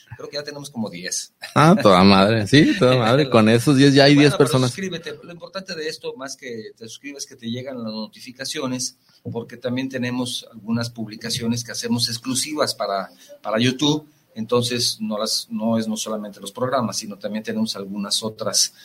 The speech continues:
Speaker 1: eh, actividades y compartimos información que puede ser interesante para ti. Por ejemplo, en el caso de este programa, posiblemente de aquí saquemos alguna cápsula, algún resumen, y eso solamente está en YouTube.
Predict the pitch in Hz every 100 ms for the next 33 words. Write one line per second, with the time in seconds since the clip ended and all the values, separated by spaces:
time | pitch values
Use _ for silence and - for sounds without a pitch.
0 | _ _ _ - 98 98 98 - 123 127
1 | 117 120 117 113 104 107 104 - 135 147
2 | 151 139 120 113 110 107 117 110 - 113
3 | 113 107 - 98 107 101 - 98 98 131
4 | 131 - _ - 113 113 120 107 113 -
5 | 117 113 - 127 127 127 127 120 - _
6 | 101 117 110 110 113 104 - 113 110 113
7 | 113 101 98 95 95 120 120 123 113 107
8 | 98 104 - - 127 120 117 117 - _
9 | - 110 131 127 131 - 131 123 120 117
10 | 110 - 117 110 - 113 110 120 160 160